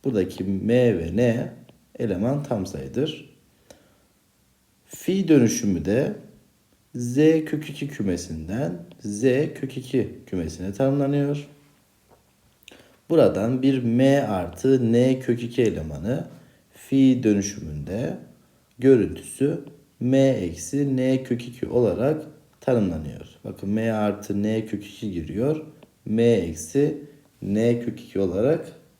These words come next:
çıkıyor. Bu dönüşümün bir halka homorfizmi olduğunu gösteririz. Çözümümüz her, e, şimdi buradan iki tane eleman seçiyoruz.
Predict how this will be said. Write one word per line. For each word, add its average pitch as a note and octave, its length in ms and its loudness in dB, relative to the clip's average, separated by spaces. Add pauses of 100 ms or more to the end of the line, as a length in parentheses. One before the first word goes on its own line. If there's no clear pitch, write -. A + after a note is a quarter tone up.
(720)
çıkıyor. A2+ 720 -4 (880)
Bu F3+ 140 8
dönüşümün C#3 680 2 (440)
bir D3+ 180 8
halka C3 640 2
homorfizmi C3+ 880 2
olduğunu B2 640 2 (160)
gösteririz. - 840 0 (1040)
Çözümümüz A#2+ 800 -2 (2250)
her, D3 580 2 (180)
e, A#2+ 100 -4
şimdi C3+ 220 -6
buradan C#3 200 0
iki C#3 120 -4
tane C3+ 160 2
eleman C3 160 2
seçiyoruz. - 680 -8